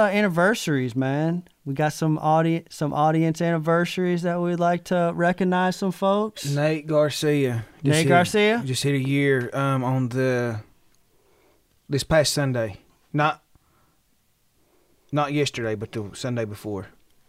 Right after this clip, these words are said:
Speaker 1: 'Cause we've been off.
Speaker 2: Yeah.
Speaker 1: So Nate Garcia, congrats, big dog.
Speaker 2: Shout out, Nate.
Speaker 1: Shout
Speaker 2: I see
Speaker 1: out,
Speaker 2: him today.
Speaker 1: Nate. Did
Speaker 2: I see,
Speaker 1: you?
Speaker 2: yeah, I see him today. He was cleaning the bathrooms at the island and got to talk to him for a few minutes. And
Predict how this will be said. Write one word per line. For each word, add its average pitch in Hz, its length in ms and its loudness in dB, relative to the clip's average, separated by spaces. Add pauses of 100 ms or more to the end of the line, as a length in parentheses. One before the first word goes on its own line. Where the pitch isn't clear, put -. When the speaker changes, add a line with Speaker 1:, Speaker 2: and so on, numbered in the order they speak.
Speaker 1:
'Cause 147 100 -4
we've 151 100 2
been 180 140 4
off. 143 380 2 (720)
Speaker 2:
Yeah. 92 200 -10 (500)
Speaker 1:
So - 160 -4
Nate 147 240 4
Garcia, 165 500 2
congrats, 160 560 2
big 170 300 -2
dog. 180 480 6 (320)
Speaker 2:
Shout 147 280 4
out, 160 220 4
Nate. 160 400 2
Speaker 1:
Shout 156 200 4
Speaker 2:
I 151 60 6
see 156 60 6
Speaker 1:
out, 156 140 6
Speaker 2:
him 151 80 6
today. 165 360 6
Speaker 1:
Nate. 139 220 -8
Did 147 100 2
Speaker 2:
I - 40 4
see, 180 140 2
Speaker 1:
you? 208 80 0
Speaker 2:
yeah, 123 160 0
I 113 40 -2
see 139 160 -4
him 127 100 -2
today. 120 260 -2
He 123 80 -4
was 123 200 -8
cleaning 131 260 -6
the 123 40 -8
bathrooms 127 440 -6
at 117 100 -8
the 117 80 -6
island 117 440 -2
and 104 180 -4
got 98 140 -8
to - 60 -18
talk 101 260 -6
to 117 80 -6
him 104 120 -6
for 110 120 -10
a 104 60 -8
few 110 160 -8
minutes. 107 380 -8
And 101 200 -8